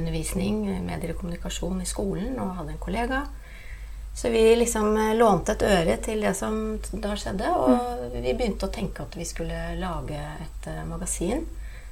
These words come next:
Speaker 1: som på en måte handlet om disse tingene.
Speaker 2: Når er vi nå? To tusen og seksten? To tusen og sytten?
Speaker 1: Ja, vi, vi
Speaker 2: Ja.
Speaker 1: satte nok ordentlig, ordentlig, ordentlig i gang, eh, tjue femten.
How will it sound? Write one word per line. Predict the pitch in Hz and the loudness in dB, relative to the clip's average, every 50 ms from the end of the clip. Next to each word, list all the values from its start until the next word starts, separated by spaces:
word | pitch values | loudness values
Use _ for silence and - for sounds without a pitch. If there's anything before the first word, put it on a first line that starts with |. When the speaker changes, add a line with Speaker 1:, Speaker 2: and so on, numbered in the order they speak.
| - - - | -12 -12 -12
Speaker 1:
som | - - 190 185 180 175 | -6 -4 -2 -2 -2 -2
på | 190 | 0
en | 190 196 | 0 0
måte | 175 - - - 151 151 156 156 156 156 - | 0 -2 -4 -6 -6 -4 -4 -6 -6 -6 -4
handlet | - 202 190 165 139 - 117 - - | 0 0 0 0 -2 -4 -6 -6 -6
om | 151 160 | -4 -4
disse | 165 165 - - | -4 -4 -4 -4
tingene. | 151 135 135 143 - - - - - - - | -4 -4 -4 -4 -6 -6 -6 -8 -8 0 4
Speaker 2:
Når | 226 208 196 | 6 8 10
er | 175 165 | 8 8
vi | 165 170 | 8 6
nå? | 170 180 180 | 4 4 0
To | - - | -2 -2
tusen | - 170 160 - - 170 | 0 0 0 2 0 -2
og | 160 | 0
seksten? | - 175 160 156 - - - 196 | 2 2 0 0 -2 -4 -4 -2
To | - 196 | -2 -2
tusen | 185 - 175 - - 180 175 | -4 -4 -6 -4 -2 0 0
og | 180 175 175 175 - | 0 0 0 -2 -2
sytten? | - - 185 180 | 0 2 2 6
Speaker 1:
Ja, | 190 170 139 - - | 6 8 8 8 8
vi, | - 175 208 208 214 | 8 8 8 8 10
vi | 202 | 10
Speaker 2:
Ja. | 220 220 | 8 8
Speaker 1:
satte | 220 - - 233 226 - - 185 | 8 6 4 4 4 4 2 4
nok | 185 202 196 - - | 4 4 2 2 0
ordentlig, | - 151 - - - 185 190 - | -2 -2 -2 0 4 4 4 6
ordentlig, | - - 160 - - - 175 - | 6 4 2 2 0 2 2 4
ordentlig | - - - - - - 185 185 180 - - | 4 2 0 -2 0 2 2 2 2 2 2
i | |
gang, | 175 180 156 160 175 185 190 | 2 2 2 2 2 4 4
eh, | 190 175 170 170 170 165 165 165 165 165 170 170 170 170 165 | 4 4 4 2 2 2 0 0 0 0 0 0 -2 -2 -2
tjue | - - - - - | -2 -2 -2 -2 0
femten. | - - 170 - - - - 180 190 | 0 0 -2 -2 -2 0 2 2 2